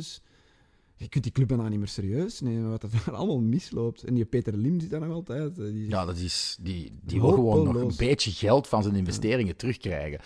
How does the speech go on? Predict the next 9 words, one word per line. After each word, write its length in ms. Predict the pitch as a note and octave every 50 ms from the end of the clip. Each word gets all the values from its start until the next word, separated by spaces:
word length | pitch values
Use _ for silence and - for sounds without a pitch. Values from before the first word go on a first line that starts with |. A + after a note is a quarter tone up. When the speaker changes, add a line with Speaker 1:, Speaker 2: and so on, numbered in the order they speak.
| - - - - -
Speaker 2:
En 120 | G2+ G#2+
dus, 340 | G#2 C3+ D3 - - - - _
ja, 260 | - G#2 A#2+ A2+ - - - _ _ _ _ _ _ _ _ -
moet 300 | F#2+ F#2+ G#2+ G#2+ - - - _ _
Atletico 480 | _ G2 - G#2 G2+ F#2+ - - A2+ -
of 180 | - C3 A2+ G2
Barça 380 | F2+ G#2+ G#2+ A#2 - - A#2
misschien 260 | G#2 G2+ - - G2+ F#2
wel 280 | F#2 F2+ D2+ - -